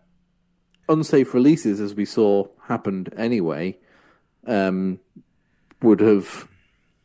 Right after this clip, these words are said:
you know, I don't think they could have released him with,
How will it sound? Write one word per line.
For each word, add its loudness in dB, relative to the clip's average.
you -4
know, 0
I 0
don't 4
think 2
they 4
could 2
have 2
released 2
him 2
with, 0